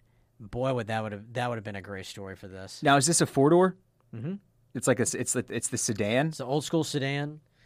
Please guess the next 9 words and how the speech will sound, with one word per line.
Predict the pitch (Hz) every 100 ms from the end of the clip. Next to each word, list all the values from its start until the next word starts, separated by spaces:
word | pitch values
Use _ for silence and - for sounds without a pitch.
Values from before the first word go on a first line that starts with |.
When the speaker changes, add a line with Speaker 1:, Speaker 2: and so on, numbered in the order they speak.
| _ _ _ _
Speaker 1:
Um, | 113 110 104 101 101 _ _ _ _ -
they | 123
didn't | 139 143 135
make | 135 139 131
a | 120
shit | - 147 143
ton | 147 143
of | 143
'em, | 156 151 139